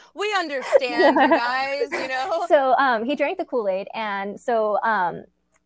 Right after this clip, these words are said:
Speaker 2: he went and visited my dad, and he's like, "Yeah, everything was fine. They were doing workouts." He's like, but then the next morning, my dad was going through write-ups,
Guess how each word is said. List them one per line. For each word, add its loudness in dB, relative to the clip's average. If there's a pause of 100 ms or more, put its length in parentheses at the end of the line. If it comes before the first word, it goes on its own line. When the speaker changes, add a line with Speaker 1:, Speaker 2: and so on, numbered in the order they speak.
(240)
Speaker 2:
he -2
went 0
and -2
visited -4
my -2
dad, 2
and -4
he's -4
like, -4
"Yeah, 6
everything -2
was -2
fine. -2
They -2
were 0
doing 0
workouts." 4
He's -6
like, 2 (440)
but 4
then 2 (140)
the -2
next 0
morning, 0
my 0
dad 4
was -2
going 0
through -4
write-ups, 2